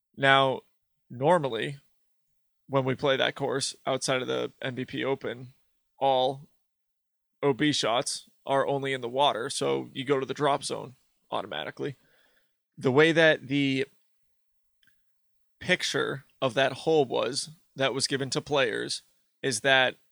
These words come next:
behind where the eight holes usually stand, right in front of them is an O B rope. So it's probably about twenty-five, thirty feet long in the basket.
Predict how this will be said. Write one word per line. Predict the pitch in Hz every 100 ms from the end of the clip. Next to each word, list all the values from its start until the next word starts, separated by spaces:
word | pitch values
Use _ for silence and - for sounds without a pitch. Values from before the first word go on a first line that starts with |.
| _ _ _ _ _ _ _
behind | 147 123 151 170 165
where | 143 147
the | 139
eight | 151 147
holes | 147 156 131
usually | 131 135 139 135
stand, | - 139 139 147 - -
right | 135 143
in | 143
front | - 151
of | 131
them | 139 135 131
is | 139 120
an | 131
O | 131 131
B | 139
rope. | 131 135 110
So | - 135
it's | 131
probably | - 151 156
about | 143 135 127
twenty-five, | 147 135 135 131 123
thirty | 139 131
feet | 139 139
long | 127 127
in | 127
the | 127
basket. | 120 107 - 110